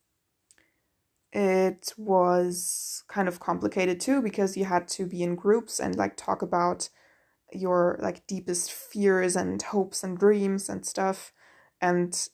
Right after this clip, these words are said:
that was just unrealistic. Like, amongst your peers from school, it was, like, so unrealistic to really talk about the stuff that matters. But that's just, like, my two cents about that. Um, however, at the end of this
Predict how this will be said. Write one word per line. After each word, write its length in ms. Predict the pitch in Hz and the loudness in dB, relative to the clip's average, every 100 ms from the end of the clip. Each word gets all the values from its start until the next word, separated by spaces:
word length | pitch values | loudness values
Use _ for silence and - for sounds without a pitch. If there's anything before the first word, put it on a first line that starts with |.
| _ | _
that 200 | 185 180 | -2 0
was 160 | 185 - | -2 -2
just 280 | 180 - - - | -4 -4 -8 -4
unrealistic. 840 | 185 175 170 185 185 - - - | 0 4 4 4 0 -2 -4 -2
Like, 140 | 180 180 | -4 -2
amongst 520 | 180 185 208 208 - | 4 4 4 -2 0
your 320 | 175 170 - _ | 0 0 -2 _
peers 580 | - 190 208 277 285 - | -12 0 2 2 0 -8
from 240 | - 175 | -6 -6
school, 680 | 180 - - 208 240 285 294 _ _ _ _ _ | -4 -8 -2 2 2 0 -4 _ _ _ _ _
it 100 | 196 | 2
was, 200 | 190 185 | 2 2
like, 160 | 175 175 | 0 0
so 260 | - 180 | 2 2
unrealistic 600 | - 180 175 185 - - - | 2 2 2 2 -2 -6 -6
to 100 | 180 | 0
really 220 | 180 185 | 0 0
talk 240 | 185 170 | 0 -4
about 280 | 185 196 196 | 0 -2 -2
the 40 | |
stuff 280 | - - 180 | -6 -4 -4
that 180 | 180 180 | -4 -4
matters. 760 | 165 160 160 208 269 320 - - _ _ _ _ _ | -2 -2 2 4 6 4 0 -12 _ _ _ _ _
But 120 | 185 | -2
that's 340 | 180 175 - - | 0 0 -2 -6
just, 500 | 175 - - 185 - | -6 -6 -10 -12 -6
like, 260 | 160 - | -6 -4
my 280 | - 165 160 | -2 2 2
two 240 | - - | -2 -6
cents 340 | 196 - - 214 | -4 -2 -2 -4
about 300 | 208 202 208 | 0 0 0
that. 300 | 240 262 - - - - _ | -2 -2 -4 -14 -20 -20 _
Um, 300 | 196 185 190 | 0 2 0
however, 720 | - 202 240 220 185 180 190 - | -4 0 2 2 2 0 -2 -4
at 240 | 202 - | -4 -4
the 140 | 208 202 | -2 0
end 220 | 220 226 | 2 0
of 200 | 220 - | -2 -2
this 500 | 190 190 - - | -2 2 2 2